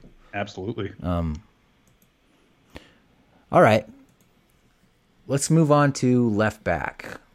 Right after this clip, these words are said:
Speaker 2: 'cause I think, I think the goalkeeper situation, I think we b-, both, we agree, give Turner all the, all the minutes he can bear, and let's see how that goes. Left back.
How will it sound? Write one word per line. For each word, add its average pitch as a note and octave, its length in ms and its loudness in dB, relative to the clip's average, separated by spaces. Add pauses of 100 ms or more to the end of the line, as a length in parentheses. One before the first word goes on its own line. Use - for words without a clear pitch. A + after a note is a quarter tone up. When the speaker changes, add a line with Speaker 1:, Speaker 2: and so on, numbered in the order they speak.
Speaker 2:
'cause G2+ 120 -4
I G#2 100 0
think, G2 300 -6 (100)
I G2 60 -8
think C3+ 160 -2
the A2+ 60 -2
goalkeeper G2 440 -4
situation, F2 440 -8
I F2+ 40 -6
think A2 140 -6
we A2+ 80 4
b-, G#2 240 -2 (340)
both, G#2 360 2 (340)
we G#2+ 160 0
agree, G2+ 540 2 (540)
give A2+ 180 0
Turner G#2 460 0
all G2 200 0
the, F2+ 120 -8 (120)
all G#2 140 2
the F#2 80 0
minutes F#2+ 320 0
he F2+ 160 -4
can D#2+ 340 -4
bear, G2 540 0
and D#2 560 -8
let's D#2 160 -8
see D#2+ 100 -4
how D2 160 -6
that C#2+ 180 -8
goes. A1+ 280 -8 (2250)
Left G2 200 -4
back. - 380 -8